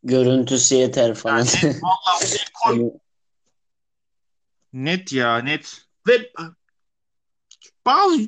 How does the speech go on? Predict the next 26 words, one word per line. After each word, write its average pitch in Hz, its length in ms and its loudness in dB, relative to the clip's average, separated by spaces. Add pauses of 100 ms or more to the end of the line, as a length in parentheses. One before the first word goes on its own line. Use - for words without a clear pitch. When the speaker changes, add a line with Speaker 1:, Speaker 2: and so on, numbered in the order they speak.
(160)
Speaker 2:
tw-, 202 260 -2
Twitter'dan 240 540 0
olsun, 208 380 -2 (300)
e, 135 220 -2
işte 139 380 -4 (280)
yabancı 202 380 0
kaynakları 202 720 -2 (220)
takip 160 300 -4
ettiğim 170 300 -4
kadarıyla 170 560 -2 (280)
bazı 262 340 2
kendini 208 460 -2
bilmez 190 520 -2 (840)
yazarlarımız, 170 920 0
yazarlar, 139 520 0 (240)
Twitter'da 156 520 -8
kullanıcılar, 139 640 -8 (160)
Rudy 220 180 -2
Gobert'siz 240 580 0
takımın 190 420 -6
daha 160 220 0
iyi 214 120 -2
savunma 180 360 -2
yaptığını 170 380 -2
savunmuşlar 117 760 -10
bazı 131 400 -2